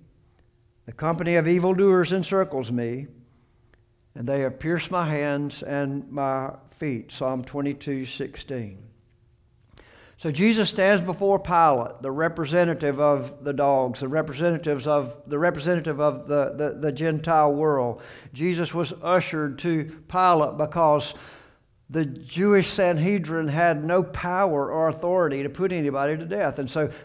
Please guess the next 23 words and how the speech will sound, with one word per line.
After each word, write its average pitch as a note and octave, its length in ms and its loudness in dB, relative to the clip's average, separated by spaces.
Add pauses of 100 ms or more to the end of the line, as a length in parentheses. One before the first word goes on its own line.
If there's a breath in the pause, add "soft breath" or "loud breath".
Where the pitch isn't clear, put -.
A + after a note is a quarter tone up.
they D#3 140 -2
brought D#3 320 4
him D#3+ 200 2
to D#3 440 -2
the D3 140 -10
Gentile D3 500 0
ruler C#3 500 -2
Pilate, C#3 600 -2
Pontius C3+ 380 -6
Pilate. B2+ 440 -4 (1040 soft breath)
And B2+ 100 -8
here D#3+ 160 -2
Jesus F3+ 400 -2
stands, D3 760 -4 (1160)
falsely F3+ 520 0
accused, D3 800 -4 (1120)
and B2+ 140 -8
yet C#3 160 -2
he D3+ 100 0
makes C#3+ 400 -4
no D#3+ 520 0
defense D#3 680 -4
for C#3 600 -4